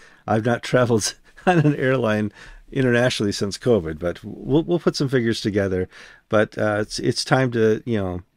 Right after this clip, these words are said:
start fundraising for that, George. Cool. All right. Hey, kind of a, now, pe-, people, it's not a fifty-eight minute show.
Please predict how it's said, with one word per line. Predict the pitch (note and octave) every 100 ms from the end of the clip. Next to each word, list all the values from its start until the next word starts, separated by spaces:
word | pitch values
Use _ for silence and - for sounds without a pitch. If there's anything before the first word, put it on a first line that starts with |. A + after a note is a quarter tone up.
| _ _ _ -
start | - A#2 F#2
fundraising | - A2 G2+ F#2+ F#2
for | F2+
that, | F2 E2
George. | - E2 - - - - _ _ _ _ _ - - _ _ _ _ _ _ -
Cool. | G#2 G2+ - - - _
All | B2 C3+
right. | F#3
Hey, | C#3+ E3 C#3
kind | - D3+ G3+
of | F#3
a, | - - -
now, | D3+ D3+
pe-, | - F3+ - - _
people, | - F3 F3+ -
it's | E3+ F#3+
not | F#3
a | E3+
fifty-eight | - F3 F#3+ F3 E3+
minute | E3 E3
show. | - G3 B2